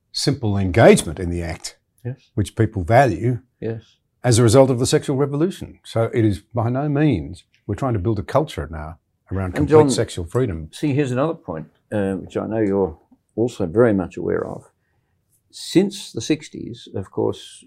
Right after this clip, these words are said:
Speaker 2: when, uh, pornography was regarded as okay now, uh, it's very interesting. The, the people who fought the battle against, uh, censorship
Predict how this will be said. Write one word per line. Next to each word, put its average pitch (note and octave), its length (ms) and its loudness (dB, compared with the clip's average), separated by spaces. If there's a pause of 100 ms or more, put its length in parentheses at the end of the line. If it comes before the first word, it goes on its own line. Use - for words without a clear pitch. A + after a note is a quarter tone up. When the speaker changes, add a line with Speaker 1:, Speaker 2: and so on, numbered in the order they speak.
Speaker 2:
when, F#2+ 560 -4 (160)
uh, G2 200 -10
pornography G2 600 -4
was E2+ 220 -14
regarded F2+ 440 -4
as F2 120 -10
okay F2+ 400 -4
now, E2 340 -8 (680)
uh, G#2+ 400 -4 (560)
it's B2 160 -6
very B3 280 0
interesting. F#2 440 -4
The, G2+ 200 -6
the A2+ 80 -4
people F3+ 460 0
who A#2+ 220 0
fought - 420 0
the G#2+ 80 2
battle F#2+ 380 0
against, F#2 600 -4
uh, E2 460 0
censorship - 580 0